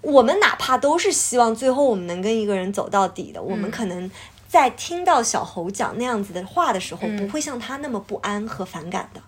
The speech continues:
Speaker 2: 嗯。
Speaker 1: 对吧？他，他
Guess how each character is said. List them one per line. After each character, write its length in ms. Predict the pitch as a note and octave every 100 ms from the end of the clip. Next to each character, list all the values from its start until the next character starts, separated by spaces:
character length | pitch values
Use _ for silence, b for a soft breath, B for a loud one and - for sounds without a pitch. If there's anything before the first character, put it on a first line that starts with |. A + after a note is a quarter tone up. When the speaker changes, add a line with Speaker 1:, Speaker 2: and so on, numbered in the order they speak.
| - - - - _ - - _ -
Speaker 2:
嗯。 500 | G3 F3 D#3+ F3 G3+ -
Speaker 1:
对 120 | - D#4+
吧？ 120 | - B
他， 160 | - A4 - - - -
他 140 | -